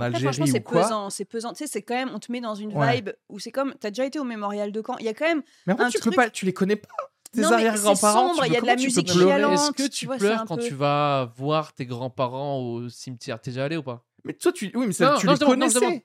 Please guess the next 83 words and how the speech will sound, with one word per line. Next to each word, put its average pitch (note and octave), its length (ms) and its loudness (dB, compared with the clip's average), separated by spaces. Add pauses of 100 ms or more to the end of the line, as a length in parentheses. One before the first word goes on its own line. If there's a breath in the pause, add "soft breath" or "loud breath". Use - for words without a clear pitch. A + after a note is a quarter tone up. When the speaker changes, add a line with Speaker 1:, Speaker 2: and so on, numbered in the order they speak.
Speaker 3:
je E3+ 60 -6
Speaker 2:
Non, E3+ 100 -6
Speaker 3:
demande. A#3+ 140 2
Speaker 2:
mais B3 80 2
ce - 60 -6
que - 100 -4
je A#3 40 -2
veux A3+ 60 -6
dire, A#3+ 120 2
Speaker 3:
Moi, B3 120 6
Speaker 2:
c'est B3+ 60 -2
Speaker 3:
je - 40 -8
pleure A3 100 4
Speaker 2:
que G#3+ 60 2
Speaker 3:
pas, F3+ 60 4
déjà. B2 240 -4 (420)
Speaker 2:
Oui, A#3+ 120 4
mais E4+ 60 2
moi B3+ 140 4
non D4 60 4
Speaker 3:
Donc, G3 80 2
Speaker 2:
plus. E3+ 60 -8
Speaker 3:
je - 20 -16
peux G#3 80 4
pas F3 100 4
pleurer F#3 280 4
devant D#3 160 2
un D#3 60 4
Speaker 1:
Hmm. - 40 -2
Speaker 3:
caillou G3 300 4
Speaker 2:
Mais G#3+ 80 4
Speaker 3:
où - 20 2
Speaker 2:
ils D3 60 2
Speaker 3:
j'ai - 100 0
Speaker 2:
sont D3 180 2
Speaker 3:
que - 60 -10
Speaker 2:
tous D#4 180 4
Speaker 3:
je - 60 -2
connais C#4+ 120 6
Speaker 2:
morts D4 120 8
Speaker 3:
pas D3+ 140 4
qui G3+ 60 4
Speaker 2:
avant G#3+ 260 4
Speaker 3:
c'est. C4 80 2
Speaker 2:
que G3+ 40 -4
je G3 120 2
naisse, A3+ 280 2
donc D#3 160 -4
je - 60 -8
suis - 100 -2
en E3+ 60 4
mode F#3 200 4
genre, E3 160 4
si - 140 -2
en F#3+ 80 2
plus A#3 200 -4
t'es E3 100 -2
mort F3 160 2
en C3 100 -6 (160)
quarante-cinq, G#3 1000 -8 (440)
je - 60 -20
suis - 80 -2
là, C4 60 4
je C#4+ 80 -6
suis F3 100 -2
en C#3+ 100 2
mode C#3+ 160 -4
genre, B2+ 380 -2
euh, B2 420 -4 (260)
ok, D3 240 -4 (100)
c'est, C3 240 -8
c'est B2 280 -4
pas D#3+ 160 0
de D3 80 -4
bol, G3 260 2
quoi. B2+ 220 -2
Speaker 3:
C'est, - 320 -2
ouais, A3+ 300 -2
c'était - 180 -4
là E3+ 120 -2
genre, C3+ 220 -8
ah, G3 320 -6
ok, C#3+ 200 -8